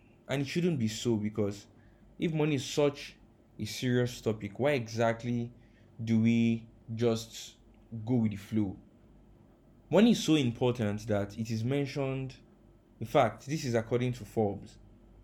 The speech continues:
that money is mentioned or referenced up to eight hundred times in the Bible. In fact, many of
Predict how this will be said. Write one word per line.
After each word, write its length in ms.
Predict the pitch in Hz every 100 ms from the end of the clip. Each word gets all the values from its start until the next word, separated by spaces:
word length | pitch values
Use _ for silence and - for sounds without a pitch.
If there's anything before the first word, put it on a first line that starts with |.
| - - - - -
that 80 | 117
money 300 | 151 180 185
is 120 | 123
mentioned 760 | 123 127 127 123 - 127 123 110
or 160 | 104
referenced 720 | 107 120 117 123 120 120 117 - - - - - - - -
up 240 | 131 135 -
to 160 | 117 - 135
eight 180 | 143
hundred 400 | 123 123 120 117
times 560 | 117 110 107 104 107 - - - - -
in 80 |
the 60 | 104
Bible. 500 | 104 104 101 95 95 110 - - _ - - - - -
In 120 | 117
fact, 420 | 113 127 104 - - - -
many 360 | 110 139 180 196
of 340 | 151 117 110